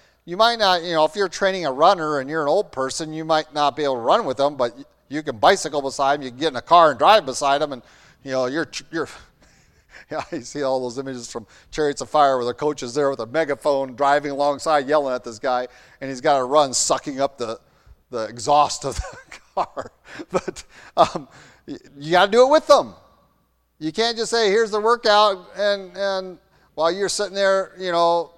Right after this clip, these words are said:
in a lazy boy watching T V, "Here's the workout, go do it." You know, "I'm, I'm a fat, lazy slob, and I expect you to be this disciplined athlete."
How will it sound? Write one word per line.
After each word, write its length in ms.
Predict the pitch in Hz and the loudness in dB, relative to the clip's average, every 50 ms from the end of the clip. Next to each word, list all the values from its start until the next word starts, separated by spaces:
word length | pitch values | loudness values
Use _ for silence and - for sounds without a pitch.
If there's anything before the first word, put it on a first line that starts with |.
| _ 170 | _ -12
in 120 | 180 185 175 | -10 -6 -4
a 40 | 170 | 0
lazy 340 | 170 180 190 190 175 180 | 2 2 2 2 -2 -4
boy 220 | 180 175 190 190 185 | -4 -2 0 2 2
watching 280 | 180 180 175 - 180 | 2 0 -2 -4 -14
T 160 | 165 - 196 208 | -10 -10 -8 -6
V, 180 | 202 226 226 | -4 -4 -2
"Here's 240 | 185 160 170 180 165 | -2 -2 -4 -4 -4
the 80 | 175 180 | -2 0
workout, 380 | 185 190 175 185 185 185 185 | 0 0 2 2 2 2 2
go 120 | 180 196 196 | 0 0 0
do 220 | 180 202 220 214 | 0 2 2 2
it." 140 | 170 139 - - _ _ _ _ _ _ _ _ _ _ - | 2 0 -2 -8 _ _ _ _ _ _ _ _ _ _ -14
You 100 | 139 143 | -6 -2
know, 120 | 151 156 | 0 0
"I'm, 80 | 165 170 165 | 0 -2 -4
I'm 140 | 160 170 175 | -8 -8 -8
a 40 | 160 | -6
fat, 280 | - - 175 180 160 175 | -2 0 0 0 0 0
lazy 220 | 180 170 160 160 | -2 -2 -2 -4
slob, 420 | 147 170 185 196 196 202 196 185 | -2 2 4 6 6 6 4 2
and 100 | 175 160 | 0 -2
I 80 | 160 160 | -2 -2
expect 380 | 165 - - - 175 156 - 190 | -4 -6 -4 -6 -6 -6 -6 -8
you 100 | 190 185 | -8 -8
to 60 | 180 | -6
be 180 | 170 180 180 | -4 -2 -2
this 180 | 180 175 170 143 | 0 -2 -4 -6
disciplined 480 | - - 175 156 - 165 165 180 175 190 | -4 -8 -8 -8 -8 -6 -4 -4 -2 0
athlete." 460 | 208 247 233 - 170 143 120 104 | -2 -2 -2 -4 -4 -4 -6 -6